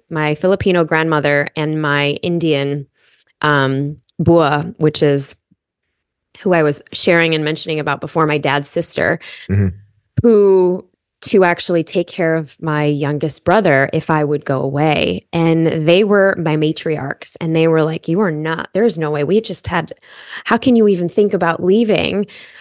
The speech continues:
Speaker 1: when we've had all of this grief and loss?" And I said, "No matter what, I am going." And I just felt the urge.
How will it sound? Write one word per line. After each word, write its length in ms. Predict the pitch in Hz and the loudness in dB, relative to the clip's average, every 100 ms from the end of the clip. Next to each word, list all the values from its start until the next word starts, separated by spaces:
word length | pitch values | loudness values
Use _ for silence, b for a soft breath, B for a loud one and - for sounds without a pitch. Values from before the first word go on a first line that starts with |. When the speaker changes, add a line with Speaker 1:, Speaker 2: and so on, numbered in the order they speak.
| B | B
Speaker 1:
when 480 | 170 180 175 175 170 | 2 4 4 0 -2
we've 200 | 180 180 | 0 -2
had 300 | - 196 185 | 0 -2 0
all 200 | - 170 | 0 -2
of 120 | 170 | -2
this 240 | 160 156 - | -4 -6 -10
grief 500 | - 185 220 185 - | -4 2 2 0 -6
and 180 | 156 156 | -10 -6
loss?" 560 | 175 233 - - - - | -4 -4 -6 -8 -12 -10
And 120 | 170 | -6
I 120 | 160 | -6
said, 500 | 156 - 160 151 151 - _ _ _ _ _ - | -6 -4 -2 -2 -4 -12 _ _ _ _ _ -6
"No 240 | 160 156 | 0 2
matter 280 | 156 151 151 | 2 4 4
what, 400 | 147 135 131 - _ _ _ _ - | 2 0 -4 -10 _ _ _ _ -8
I 40 | |
am 120 | 160 156 | -6 0
going." 320 | 147 139 143 | 0 0 -2
And 160 | 147 | -2
I 80 | 151 | -2
just 240 | 147 156 - | -4 -8 -6
felt 240 | 151 - | -8 -4
the 160 | 160 - | -6 -2
urge. 600 | 156 143 139 151 - - | 0 0 0 -2 -8 -10